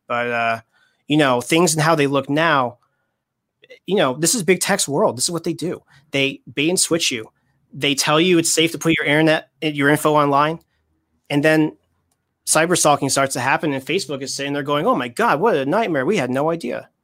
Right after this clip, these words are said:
<laughs> I mean, they knew. And so, you know, if we're gonna keep falling for these things again and again, then there's no stopping this. But if we see the pattern and we stop it now, we can prevent a lot of other suffering. And I think,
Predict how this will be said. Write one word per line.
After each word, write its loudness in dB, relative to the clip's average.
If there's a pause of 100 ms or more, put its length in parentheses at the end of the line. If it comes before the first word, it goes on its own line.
(140)
<laughs> -20
I 0
mean, 2
they 2
knew. -4 (640)
And 0
so, 2 (520)
you 2
know, 6
if -2
we're 0
gonna 4
keep -4
falling 4
for -4
these -2
things 0
again 0
and 0
again, -4 (320)
then -2
there's -2
no 0
stopping -2
this. -10
But -4
if -6
we -4
see -4
the -8
pattern -4
and -4
we -8
stop -4
it -10
now, -4 (760)
we -4
can 0
prevent -2
a 2
lot 4
of 0
other 0
suffering. -6 (100)
And -10
I -6
think, -10